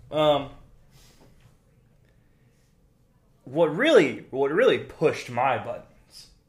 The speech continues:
and I don't know if our viewership, our viewership might agree with me. I hope you do. I hope, I really do. But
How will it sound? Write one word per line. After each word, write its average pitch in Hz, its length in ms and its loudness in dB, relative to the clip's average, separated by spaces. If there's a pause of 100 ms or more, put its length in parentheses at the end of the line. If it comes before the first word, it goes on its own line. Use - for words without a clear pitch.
(140)
and 170 140 -2
I 208 60 6
don't 254 120 2
know 139 280 2
if 123 180 -2
our 127 120 4
viewership, 120 520 -4
our 240 140 2
viewership 127 360 -4
might 113 200 -6
agree 117 180 -8
with 120 80 -8
me. 120 80 -8
I 214 140 4
hope 117 200 4
you 123 100 -4
do. 117 280 -4 (460)
I 185 120 6
hope, 143 240 0
I 147 100 2
really 135 320 2
do. 110 260 -6 (800)
But 135 460 0